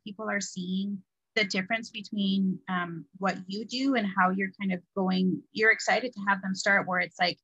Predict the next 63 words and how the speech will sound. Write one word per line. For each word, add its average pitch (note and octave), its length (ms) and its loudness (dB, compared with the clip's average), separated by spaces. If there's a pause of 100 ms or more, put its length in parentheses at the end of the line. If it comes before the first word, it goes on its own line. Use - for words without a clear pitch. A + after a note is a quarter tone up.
(400)
nobody A3 320 2
hears G#3+ 300 2
from G#3+ 160 0
each F#3 140 0
other F#3 240 4
for F3 100 -4
two G3 220 -4
weeks. G3+ 280 -4
And F#3+ 120 2
then F#3 160 4
you're F#3 160 4
like, E3+ 160 0
"Cross A#3+ 360 4
your A#3+ 80 -8
fingers, B3 480 4
hope A3+ 140 0
they A#3 200 -2
come B3 100 4
on B3 120 4
their A#3+ 160 4
first B3 240 0
day." A#3+ 360 0 (300)
And G#3 160 4
then F#3 400 4 (140)
they F#3 100 4
don't F#3 220 2
show E3+ 500 2
or E3+ 180 2
whatever, E3+ 420 -2
but F3 140 -4
at E3+ 140 -2
least G3+ 180 -10
you've - 160 -14
got, F#3+ 200 2
you F#3+ 220 -6
keep A#3+ 180 -4
that A#3 180 4
line F#3 180 2
of F#3 120 -8
communication F3+ 640 -6
open F#3 220 -6
with A3+ 160 -6
them C4 140 2
and G3+ 100 0
get G3 180 -6
them G3+ 120 -2
excited. F#3+ 480 -2 (360)
And A3+ 120 0
then A3+ 220 2 (160)
your A#3 180 2
team D4+ 220 -2
is F#3+ 100 0
excited F3 400 -4
too C#4 180 -2
about D3+ 260 0
someone F3+ 300 -6
new D#3+ 120 -2
starting, D3+ 380 -4
right? E3+ 180 -2
So - 120 -10
you F#3+ 220 0
have G3 140 0
a F#3+ 80 -12